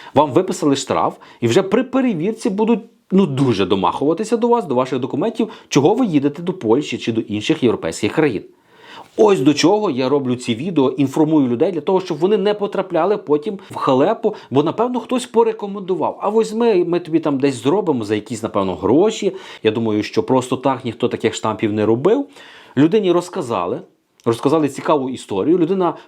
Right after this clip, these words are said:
повірила і проштампувала собі якимись там незрозумілими штампами свій паспорт, тим самим порушила закон. А якщо би виїхала на протермінованих документах без тих всіх штампів,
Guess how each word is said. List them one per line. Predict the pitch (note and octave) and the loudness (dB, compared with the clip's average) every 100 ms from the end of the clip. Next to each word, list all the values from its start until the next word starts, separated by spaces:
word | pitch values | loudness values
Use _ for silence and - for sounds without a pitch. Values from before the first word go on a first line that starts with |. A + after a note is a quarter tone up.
| - | -2
повірила | G#3 C3 A#2 A2+ C3+ G#3 C#4 _ - _ _ | 0 0 0 2 2 0 -6 _ -20 _ _
і | D4+ D#4+ D#4+ - | 4 6 4 2
проштампувала | C4 A#3+ A#3 G3+ F#3+ G3+ G3+ | -2 -2 -4 -4 0 0 0
собі | - D#3+ D#3+ F3 D#3 C3+ D#3+ F3 | -2 -6 -2 4 4 2 -4 -10
якимись | B2+ D#3+ C#3+ B2+ | -2 2 2 2
там | C#3 B2 | 0 2
незрозумілими | C#3 B2 B2+ A#2+ B2+ B2 A#2 | 0 0 0 2 2 2 0
штампами | A2+ C3 B2 A#2 A#2 | 0 -2 0 -2 -2
свій | - C3 | 0 -2
паспорт, | B2+ G#2 A2 - C4 - _ - _ | 2 2 2 -2 -4 -4 _ -20 _
тим | D#3 | -2
самим | C#3 D3 C#3 | 2 0 0
порушила | C3 D3 D#3 E3 E3 | -2 -2 0 0 0
закон. | F3 F#3+ A#2 - _ - - - - | -2 -4 -4 -6 _ -20 -14 -14 -2
А | - | 2
якщо | F3 E3+ G3+ | 2 2 2
би | F#3 | 2
виїхала | G3 A#3 G#3+ - D#3+ C#3 A2 - _ - | 2 2 0 -2 0 0 -2 -10 _ 0
на | D#3+ | 0
протермінованих | E3 C#3 D#3 D#3+ E3+ F3+ E3 C#3+ | 2 -2 0 2 2 0 0 -2
документах | D3+ E3 G3+ B3+ F3 B2 | 0 0 0 -2 -2 0
без | B2 D3 | 0 0
тих | D3 | -4
всіх | C#3 C#3+ | -6 -8
штампів, | - A#2+ F#2 F2 | -6 -6 -6 -8